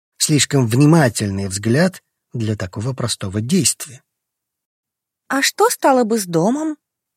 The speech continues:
Speaker 1: Наконец заговорила она. «Ах да, дом! Дом превыше всего, как в старые добрые времена».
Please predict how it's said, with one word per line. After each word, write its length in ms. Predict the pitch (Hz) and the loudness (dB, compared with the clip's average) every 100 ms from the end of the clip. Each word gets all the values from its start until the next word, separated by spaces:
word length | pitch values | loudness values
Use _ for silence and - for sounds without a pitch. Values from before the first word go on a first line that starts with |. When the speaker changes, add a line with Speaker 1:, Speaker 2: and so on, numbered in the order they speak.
| _ | _
Speaker 1:
Наконец 500 | 131 127 104 117 147 | -2 0 0 2 2
заговорила 640 | 139 120 110 107 113 107 | 2 2 2 2 0 0
она. 400 | - 104 95 87 _ _ _ _ _ - | -2 -6 -6 -10 _ _ _ _ _ -8
«Ах 320 | 131 107 - - | -4 -4 -6 -4
да, 420 | 117 170 127 92 107 | 0 2 0 -4 -8
дом! 560 | 110 156 196 127 98 - _ _ _ _ | 0 2 2 -2 -6 -18 _ _ _ _
Дом 440 | 110 104 151 220 | -4 2 4 4
превыше 460 | 208 123 135 - 120 | 2 2 2 0 -2
всего, 420 | - 98 90 87 | -4 -4 -6 -8
как 260 | - 113 - | -4 -4 -4
в 160 | - - | -4 -2
старые 540 | - 120 151 160 151 | -2 0 2 2 2
добрые 400 | 123 123 117 117 | 2 2 2 2
времена». 540 | 107 110 101 95 92 | 2 0 0 -4 -8